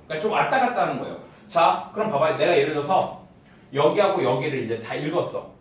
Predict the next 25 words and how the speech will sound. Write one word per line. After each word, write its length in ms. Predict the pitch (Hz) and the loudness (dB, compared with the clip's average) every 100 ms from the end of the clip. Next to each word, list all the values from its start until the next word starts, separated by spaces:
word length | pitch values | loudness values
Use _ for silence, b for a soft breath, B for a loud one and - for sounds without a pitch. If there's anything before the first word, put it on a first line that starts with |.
| - - | -16 0
그럼 200 | 226 180 | 2 2
이제 140 | - | -2
내가 200 | - - | -4 -4
여기로 300 | - - 104 | -2 -2 -4
간다고 260 | 107 104 98 | -4 -4 -4
그랬지. 200 | 90 - - B B B | -6 -12 -16 B B B
자, 160 | - 185 | -4 -2
얘가 280 | 247 - 185 | 0 2 2
선택지가 540 | 269 277 269 - 165 | 0 -4 -4 -4 -4
이제 180 | 131 139 | -2 -2
일 320 | 135 226 247 | -4 -6 2
번, 420 | 226 247 262 - - - - - - | 4 4 2 -6 -14 -20 -20 -20 -14
이 180 | 151 180 | -8 2
번, 320 | 208 233 233 - - - - - - - | 6 6 2 -8 -16 -20 -20 -20 -20 -20
삼 260 | - 233 220 | -8 -2 4
번, 380 | 233 233 240 - - - - - - - | 4 4 -8 -14 -20 -20 -20 -20 -20 -20
사 300 | - 220 226 | -6 0 4
번, 340 | 233 233 233 - - - - - - | 4 2 -8 -14 -20 -20 -20 -18 -8
오 160 | 165 175 | -2 0
번. 240 | 156 120 - - - | 0 -2 -10 -16 -6
이런 260 | 208 226 | 0 0
식으로 260 | 202 180 147 | -2 -4 -4
이제 140 | 139 | -4
선택지가 480 | - 104 - - - | -8 -12 -12 -10 -10
나와. 240 | 80 69 | -10 -14